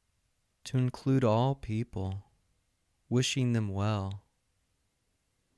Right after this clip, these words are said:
wishing them to have the resources and support to cope with difficulties and challenges, wishing them to be free of pain and suffering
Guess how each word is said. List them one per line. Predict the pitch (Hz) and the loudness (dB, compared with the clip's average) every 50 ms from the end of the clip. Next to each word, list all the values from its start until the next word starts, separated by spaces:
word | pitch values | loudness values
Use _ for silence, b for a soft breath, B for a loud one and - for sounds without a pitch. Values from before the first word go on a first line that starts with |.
| _ _ _ | _ _ _
wishing | - 120 123 127 - - 131 123 123 120 | 2 2 2 2 2 2 2 4 4 4
them | 117 117 113 113 117 113 - b b b b b b b b _ _ _ | 4 4 4 4 2 0 -4 b b b b b b b b _ _ _
to | - 113 | -4 -2
have | 110 117 117 113 | 0 0 0 0
the | 110 110 | 0 -2
resources | 110 104 110 117 120 120 117 - - - 101 98 98 95 - - - 98 98 98 98 95 95 95 104 - | 0 2 2 4 4 4 4 2 0 0 0 -2 0 -2 -2 -4 -4 -2 -4 -2 -4 -4 -6 -6 -6 -4
and | 104 101 98 | -4 -4 -4
support | - - 104 - - - - 117 107 101 95 95 - _ _ _ _ _ _ _ _ _ _ _ _ _ _ _ _ _ _ _ _ _ _ _ _ _ _ _ _ _ _ _ _ _ _ _ _ _ - | -4 -4 -4 -6 -6 -4 0 2 2 2 2 0 -4 _ _ _ _ _ _ _ _ _ _ _ _ _ _ _ _ _ _ _ _ _ _ _ _ _ _ _ _ _ _ _ _ _ _ _ _ _ -6
to | - 117 | -6 -6
cope | - - - 123 117 117 - - | -4 0 2 4 4 2 2 0
with | 110 98 104 104 | -2 -2 -2 -2
difficulties | - 120 117 - - 117 - - - 98 95 95 - - 98 95 95 95 95 101 | 0 0 0 0 -2 -6 -6 -4 -4 -4 -4 -4 -6 -6 -6 -6 -6 -4 -4 -4
and | 101 98 95 | -4 -4 -4
challenges, | - - - 98 95 98 101 101 101 98 92 95 95 92 92 92 95 - - - - - _ _ _ _ _ _ _ _ _ _ _ _ _ _ _ _ _ _ _ _ _ _ _ _ _ _ _ _ _ _ _ _ _ _ _ _ _ _ _ _ _ _ _ _ _ _ _ _ _ - | -4 -2 0 0 0 2 0 0 -2 -2 -4 -4 -4 -4 -4 -6 -6 -8 -12 -14 -16 -18 _ _ _ _ _ _ _ _ _ _ _ _ _ _ _ _ _ _ _ _ _ _ _ _ _ _ _ _ _ _ _ _ _ _ _ _ _ _ _ _ _ _ _ _ _ _ _ _ _ 0
wishing | 127 131 127 - - 135 127 127 | 2 2 2 4 4 4 4 6
them | 123 120 120 | 6 4 4
to | - - 123 | 2 0 0
be | 113 120 117 | 2 2 0
free | 110 - - - - 127 131 127 120 107 | 0 0 -4 -2 2 4 4 6 4 4
of | 101 95 95 - | 2 0 -2 -4
pain | - - - - 127 123 117 107 101 95 | -10 -8 -2 0 2 2 2 2 0 -2
and | 95 95 | -4 -4
suffering | - - - - 123 117 110 - - 101 95 95 95 95 95 95 98 | -4 -4 0 0 0 0 0 -4 -6 -4 -2 -2 -2 -2 -4 -6 -8